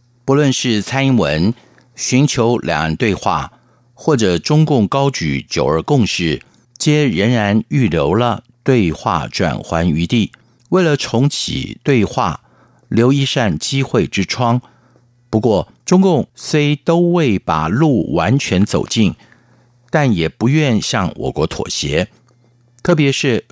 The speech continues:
两岸都坚持着自己的路线。显而易见，可以影响两岸关系的外部因素就是关键。所谓外部因素，就是美国角色是否产生变化。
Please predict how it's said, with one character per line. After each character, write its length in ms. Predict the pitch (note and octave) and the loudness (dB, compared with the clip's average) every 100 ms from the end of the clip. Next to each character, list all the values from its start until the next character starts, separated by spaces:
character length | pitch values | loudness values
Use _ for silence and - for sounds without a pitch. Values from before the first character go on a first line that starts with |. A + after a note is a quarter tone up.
| - | -16
两 260 | - G#2+ G2+ | -4 0 0
岸 220 | A#2 G#2+ | 2 0
都 220 | G2 A#2+ | 0 0
坚 340 | A#2 D#3 D#3 D#3 | 0 0 2 0
持 220 | - F#2 | 0 -4
着 200 | F#2+ F#2 | -2 -4
自 280 | - - G#2+ | -4 0 0
己 160 | C2+ | -2
的 100 | - | -6
路 180 | E2+ E2 | -2 -2
线。 280 | - G#2+ F#2 _ _ _ _ _ _ _ _ _ _ _ _ _ _ | -2 -2 -2 _ _ _ _ _ _ _ _ _ _ _ _ _ _
显 200 | - F2 | -4 -2
而 140 | C#2 | 0
易 100 | E2+ | 0
见， 300 | E2+ G2 D2+ - _ _ - | 0 -2 -2 -6 _ _ -6
可 140 | - | 0
以 180 | G3+ D3 | 2 4
影 160 | B2 E3+ | 4 2
响 280 | - D#2+ - | 0 -4 -4
两 200 | F#2 F2+ | -2 0
岸 120 | F2 | 0
关 180 | G#2+ B2+ | 0 0
系 200 | - F#2+ | 0 -2
的 220 | F2 D#2 | 0 -2
外 280 | C#2 C3+ B2 | -2 -2 -2
部 320 | G2+ G#2+ F2+ | -2 0 0
因 180 | D2+ C3 | 2 2
素 360 | C#3 A#2+ E2 - | 2 0 -2 -4
就 360 | - B2+ F2+ B1 | -2 0 0 -2
是 240 | - C2+ | -4 -6
关 220 | - E2 | -2 -2
键。 240 | D#2 F#2 - _ _ _ _ _ _ _ | 0 -2 -4 _ _ _ _ _ _ _
所 220 | - - | -10 -2
谓 200 | G#2 A2 | 2 2
外 220 | G#2 A#2+ G#2+ | 2 2 0
部 120 | G2 | 2
因 180 | A#2 C#3+ | 2 2
素， 360 | - G#2 D2+ - - _ - | 2 0 0 -4 -20 _ -4
就 240 | F3 E3 | 0 2
是 300 | C#3 C#3+ A#2 | 0 0 0
美 240 | F#2+ F2+ F2 | 0 0 0
国 340 | F#2 G2 A#2 | 2 2 0
角 280 | A#2 E2+ - | -2 -4 -4
色 280 | - - A#2 | -4 -2 -2
是 240 | - - - | -2 -4 -2
否 280 | - E2+ G2 | 0 0 -2
产 300 | - F2 - | -4 -6 -6
生 200 | - F2+ | -2 -2
变 160 | G2+ | 0
化。 280 | F2 A2+ G#2+ | 0 -2 -4